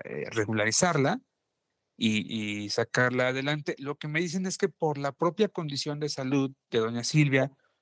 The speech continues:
por sus noventa y dos años, este tipo de pequeñas crisis las tiene,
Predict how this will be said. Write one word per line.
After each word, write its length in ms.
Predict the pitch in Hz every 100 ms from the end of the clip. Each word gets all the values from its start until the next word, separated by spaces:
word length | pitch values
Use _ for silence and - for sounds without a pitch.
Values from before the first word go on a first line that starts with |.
| _ _
por 180 | 151 147
sus 180 | - 127
noventa 380 | 131 131 131 139
y 40 |
dos 220 | 156 160
años, 400 | 160 147 147 - -
este 280 | 143 147 151
tipo 340 | 165 147 160
de 460 | 143 139 135 139 - _ _ _ _
pequeñas 460 | - 131 151 160 151
crisis 480 | 170 156 - 147 - -
las 240 | 127 -
tiene, 640 | 139 131 131 135 131 117